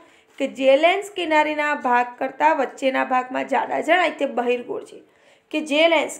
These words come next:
કિનારીના ભાગ કરતાં વચ્ચેનો ભાગ જાડો હોય જે કાચમાં, તે કેવા છે? બહિર્ગોળ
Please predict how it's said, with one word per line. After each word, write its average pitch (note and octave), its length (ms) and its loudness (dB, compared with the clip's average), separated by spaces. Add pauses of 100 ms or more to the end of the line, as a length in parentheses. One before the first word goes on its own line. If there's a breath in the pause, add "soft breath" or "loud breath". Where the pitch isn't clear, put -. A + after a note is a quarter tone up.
કિનારીના D4 580 0
ભાગ E4+ 360 2
કરતાં F4 300 0
વચ્ચેનો D#4+ 480 -2
ભાગ D4+ 300 2
જાડો D4+ 380 0
હોય E4+ 200 0 (160)
જે C#4+ 180 -4
કાચમાં, C4 460 0 (540 soft breath)
તે D#4+ 120 0
કેવા F4 360 6
છે? G4 380 -2 (220)
બહિર્ગોળ C4+ 800 4